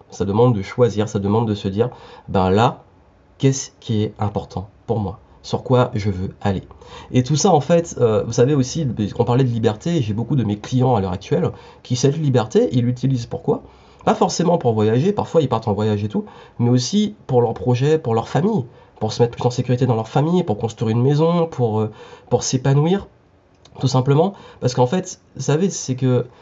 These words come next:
on, on voit souvent, en fait, euh, que quand on, bah, beaucoup qui convoitent la liberté,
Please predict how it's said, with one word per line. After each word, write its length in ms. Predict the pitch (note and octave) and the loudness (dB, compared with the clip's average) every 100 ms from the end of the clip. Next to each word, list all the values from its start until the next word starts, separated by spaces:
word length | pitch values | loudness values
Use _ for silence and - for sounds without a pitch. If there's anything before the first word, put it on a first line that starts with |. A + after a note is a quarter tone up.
| - - - | -20 -20 -10
on, 320 | C3 - - | -8 -8 -4
on 100 | D#3 | 0
voit 220 | C#3+ F3+ F#3 | 2 2 0
souvent, 540 | - - D3 D#3+ F3+ | -2 -4 0 2 2
en 60 | C#3 | 2
fait, 300 | D3+ D3 C3+ | -2 -4 2
euh, 480 | A#2+ A2 G#2+ G#2 G2+ - _ _ _ _ _ - - | 2 2 0 -4 -6 -10 _ _ _ _ _ -18 -8
que 400 | - B2+ A#2 G2+ - | 0 2 2 -2 -4
quand 240 | E3 E3 | -2 0
on, 300 | D3+ C3 A#2+ - - | 2 0 -2 -8 -8
bah, 240 | G#2 G2 - - _ | -4 -2 -4 -14 _
beaucoup 260 | B2+ C#3 E3+ | -2 -2 0
qui 100 | D#3+ | 0
convoitent 300 | C3+ B2 B2 | 2 2 2
la 100 | A#2 | 0
liberté, 480 | G#2 G#2 G2+ C#3+ | 0 -4 -2 -4